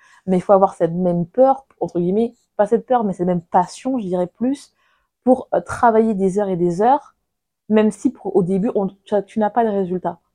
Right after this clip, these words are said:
Parce que, en fait, il faut se rendre compte que t'es comme un bébé, il faut apprendre au début. Et c'est pour ça où j'in-, j'insiste beaucoup à se former. La troisième question à se poser, c'est :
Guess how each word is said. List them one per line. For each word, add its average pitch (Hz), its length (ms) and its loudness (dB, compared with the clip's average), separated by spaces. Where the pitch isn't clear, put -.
Parce 190 260 -2
que, 294 220 -2
en 196 120 -2
fait, 240 360 -2
il 196 140 -2
faut 262 400 -2
se 196 60 -14
rendre 190 220 2
compte 254 260 -2
que - 80 -4
t'es 175 140 -2
comme 220 180 -2
un 208 120 -2
bébé, 190 220 -4
il 180 140 -4
faut - 240 -8
apprendre 214 420 -2
au 202 60 -2
début. 170 380 -8
Et 180 80 0
c'est 180 80 0
pour 180 140 -12
ça 247 200 0
où 208 80 0
j'in-, 175 360 0
j'insiste 180 540 -4
beaucoup 185 420 -2
à 190 320 2
se - 160 -4
former. 196 460 -4
La 170 80 0
troisième 190 320 0
question 196 260 -4
à 180 80 -4
se 180 100 -8
poser, 175 560 -4
c'est : - 480 -2